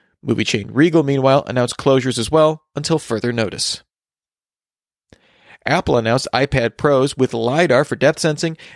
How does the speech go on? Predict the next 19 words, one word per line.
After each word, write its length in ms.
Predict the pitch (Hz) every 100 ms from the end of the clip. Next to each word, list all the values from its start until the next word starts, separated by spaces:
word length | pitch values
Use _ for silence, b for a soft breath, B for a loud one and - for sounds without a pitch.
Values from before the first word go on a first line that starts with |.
| B
an 120 | 104
eight-core 400 | 147 - 143 117
G 160 | 120 120
P 120 | 120
U, 340 | 117 156 156 - -
an 140 | 113 -
A 160 | 131 147
twelve 380 | - 135 123 113 _ - - 127
Z 340 | 117 147 170
Bionic 520 | 131 110 139 170 139 -
with 160 | 120 120
neural 300 | 117 107 -
engine, 380 | 160 160 170 - B B
and 140 | 170
an 60 | 180
embedded 380 | 170 143 165 175
M 140 | 120 120
twelve 280 | - 110
coprocessor. 840 | - 143 147 127 107 - - -